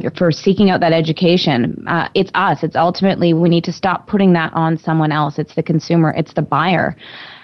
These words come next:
And, uh, whether that's, you know, spending in cash only, as you mentioned it, or being aware, it's, it's, and making sure that you have a quarterback that's looking out for your best interest, as you put it, Chad. It's, it's time that we all started taking responsibility. So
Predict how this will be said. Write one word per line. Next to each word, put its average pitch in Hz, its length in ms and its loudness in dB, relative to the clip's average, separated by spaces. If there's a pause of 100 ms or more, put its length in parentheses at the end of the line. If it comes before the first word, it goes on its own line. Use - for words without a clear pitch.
And, 156 560 2
uh, 151 400 0
whether 175 320 2
that's, 170 460 -2
you 185 200 0 (340)
know, 156 140 0
spending 165 380 2
in 147 120 2
cash 160 300 -2
only, 165 240 0
as 160 120 2
you 160 80 4
mentioned 156 400 2
it, 165 240 2
or 160 260 2
being 165 200 2
aware, 156 440 2 (640)
it's, - 380 -4
it's, - 340 -4 (100)
and 185 180 6
making 185 280 4
sure 190 240 2
that 185 120 0
you 175 100 2
have 185 120 2
a 165 60 -2
quarterback 190 460 0
that's 160 200 -4
looking 180 220 2
out 170 120 -2
for 185 80 -2
your 165 80 2
best 160 240 -2
interest, 185 300 0
as 196 180 2
you 202 80 2
put 202 180 0
it, 196 120 0
Chad. 190 320 0
It's, - 420 -4
it's 160 240 -4 (120)
time 202 380 2
that 202 120 4
we 165 120 2
all 160 140 2
started 160 280 0
taking 151 240 0
responsibility. 143 760 -2
So 147 340 -4